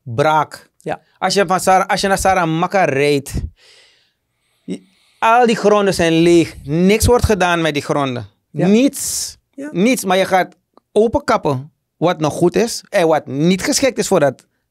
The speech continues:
Speaker 1: voor, voor, voor, voor landbouw.
Speaker 2: En waar mensen wonen.
Speaker 1: En waar mensen wonen.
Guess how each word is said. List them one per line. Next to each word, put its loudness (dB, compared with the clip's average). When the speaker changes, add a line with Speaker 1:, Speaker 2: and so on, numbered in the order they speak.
Speaker 1:
voor, -4
voor, 0
voor, 0
voor 0
landbouw. -2
Speaker 2:
En 2
waar 2
mensen -2
wonen. -2
Speaker 1:
En 2
waar 2
mensen 2
wonen. 0